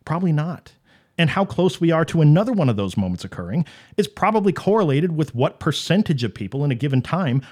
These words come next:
are looking around them and thinking, "Wow, things are really messed up when it comes to how we're doing X thing."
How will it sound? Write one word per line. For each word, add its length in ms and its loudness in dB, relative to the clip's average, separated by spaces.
are 100 0
looking 340 0
around 320 0
them 200 0
and 120 0
thinking, 220 2
"Wow, 360 0
things 340 2
are 100 4
really 360 2
messed 340 2
up 220 0
when 100 4
it 60 -4
comes 220 -2
to 80 -2
how 200 -2
we're 140 0
doing 400 0
X 460 -6
thing." 260 -8